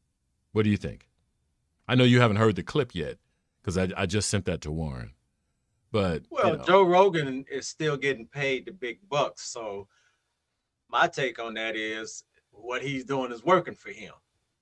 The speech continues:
Speaker 1: Yeah, I don't know. I, I don't have a problem with people being controversial.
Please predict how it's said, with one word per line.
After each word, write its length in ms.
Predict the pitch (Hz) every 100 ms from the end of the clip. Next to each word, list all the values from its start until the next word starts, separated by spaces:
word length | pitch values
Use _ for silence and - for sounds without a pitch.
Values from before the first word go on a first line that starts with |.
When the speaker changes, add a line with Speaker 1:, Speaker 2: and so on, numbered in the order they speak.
| _ _ _ _ _ _ _ _ _ _ _ _ _ _ _
Speaker 1:
Yeah, 340 | - 175 156 139 - _
I 100 | 170
don't 120 | 185
know. 80 | 120
I, 280 | 101 123 123 -
I 100 | 180
don't 140 | 202
have 120 | 175 139
a 60 |
problem 480 | - - 101 143 185
with 120 | 147
people 260 | 147 143 131
being 220 | 123 117
controversial. 840 | 117 117 - 69 82 123 185 214